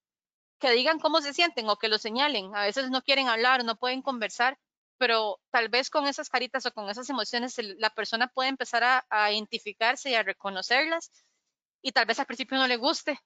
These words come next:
pero bueno, ahí uno poco a poco se las va enseñando, cómo se siente hoy. Yo estoy, por ejemplo, triste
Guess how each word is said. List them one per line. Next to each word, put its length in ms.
pero 180
bueno, 220
ahí 260
uno 200
poco 200
a 40
poco 200
se 120
las 140
va 100
enseñando, 600
cómo 200
se 100
siente 280
hoy. 220
Yo 80
estoy, 360
por 160
ejemplo, 480
triste 380